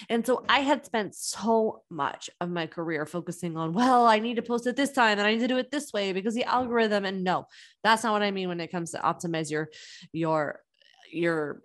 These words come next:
socials. Optimize your message. Optimize your message in a way that connects with your people, that is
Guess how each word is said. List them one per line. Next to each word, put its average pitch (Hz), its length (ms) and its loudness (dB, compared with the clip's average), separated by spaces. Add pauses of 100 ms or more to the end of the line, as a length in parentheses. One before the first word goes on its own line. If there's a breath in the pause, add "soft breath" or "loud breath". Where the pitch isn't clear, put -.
(200)
socials. - 680 -2 (120)
Optimize 233 720 4
your 196 380 0
message. 185 580 -4 (340 loud breath)
Optimize 254 580 4
your 208 200 2
message 202 380 -2
in 190 80 -4
a 185 100 0
way 190 200 2
that 190 200 0
connects 196 600 -2
with 196 220 -4
your 185 240 2
people, 220 460 -2
that 202 140 2
is 190 220 0